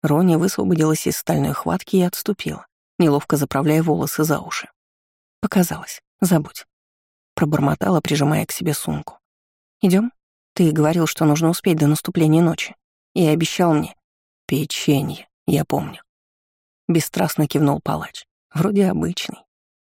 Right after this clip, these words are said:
Может, и правда показалось?» «Сложно забыть, когда ты всё время напоминаешь».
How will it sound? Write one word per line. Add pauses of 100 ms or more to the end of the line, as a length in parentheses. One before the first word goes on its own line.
Может,
и
правда
показалось?» (840)
«Сложно
забыть,
когда
ты
всё
время
напоминаешь».